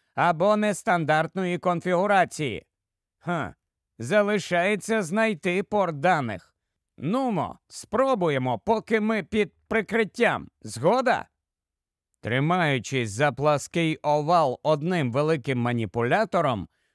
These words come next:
Васкес скористався середнім, щоб спробувати відкрити люк. Але той, зрозуміло, виявився замкненим. Довелося пустити в хід лазер. І навіть при цьому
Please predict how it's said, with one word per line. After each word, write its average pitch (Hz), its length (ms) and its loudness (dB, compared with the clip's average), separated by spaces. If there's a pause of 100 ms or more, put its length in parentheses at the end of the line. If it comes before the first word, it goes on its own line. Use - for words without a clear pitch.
Васкес 202 640 0
скористався 175 1080 0
середнім, 143 720 0 (180)
щоб 165 320 -2
спробувати 190 800 0
відкрити 160 560 0
люк. 165 400 -2 (500)
Але 113 340 -2
той, 208 380 -2
зрозуміло, 202 720 0
виявився 175 920 0 (200)
замкненим. 123 880 -2 (640)
Довелося 196 800 2
пустити 156 680 -2
в 127 60 -4
хід 160 340 -2
лазер. 156 580 2 (460)
І 101 140 -8
навіть 139 480 0
при 123 260 -2
цьому 175 580 -2